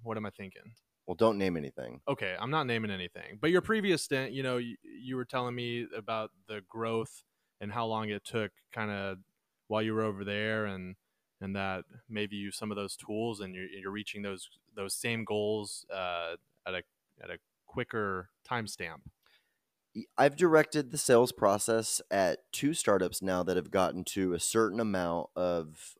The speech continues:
Speaker 2: uh, monthly recurring revenue that's notable. Um, it's an inflection point for, um, institutional investors to get
Speaker 1: Mm-hmm.
Speaker 2: involved. And I think it's, you know, I,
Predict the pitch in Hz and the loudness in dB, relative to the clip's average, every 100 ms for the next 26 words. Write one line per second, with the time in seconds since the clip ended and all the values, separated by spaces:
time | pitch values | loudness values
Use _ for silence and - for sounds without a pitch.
0 | - 85 80 87 85 101 95 - 104 107 | -2 -2 0 -2 -2 -2 -2 -2 -4 0
1 | 87 87 87 90 90 101 95 92 85 92 | 0 0 -2 -2 -4 0 2 2 2 0
2 | 113 - - 80 80 73 78 90 80 85 | -2 -8 -8 -6 -4 -8 -8 -6 -6 -2
3 | 80 - 87 85 87 85 - 78 64 65 | -2 -4 -8 -4 -4 -4 -8 -6 -6 -6
4 | _ _ _ _ _ - 76 73 67 80 | _ _ _ _ _ -12 -10 -8 -10 -10
5 | - - - 82 - 73 71 80 80 85 | -12 -10 -8 -8 -8 -8 -4 -4 -4 -4
6 | 80 - 87 78 80 90 98 123 101 87 | -6 -4 -6 -2 6 8 10 8 4 2
7 | 76 - _ _ - 87 101 87 87 - | 0 -6 _ _ -6 -2 0 2 2 0
8 | - - _ _ _ 95 95 85 85 87 | -2 -4 _ _ _ 0 2 2 0 -2
9 | - 85 | -4 0